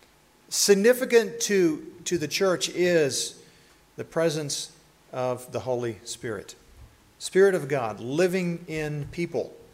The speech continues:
is how you are a child of God. And it wasn't to stop there, not just conversion, but the Spirit of God is the head of the church. He's the one who leads.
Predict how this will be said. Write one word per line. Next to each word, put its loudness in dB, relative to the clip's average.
is -6
how -10
you -8
are -4
a -6
child -8
of -10
God. -6
And -2
it -4
wasn't 4
to 2
stop 0
there, 2
not 2
just 2
conversion, 2
but 0
the 0
Spirit 4
of -2
God 2
is 0
the 4
head 2
of -2
the -2
church. 0
He's 2
the 6
one 4
who 0
leads. 0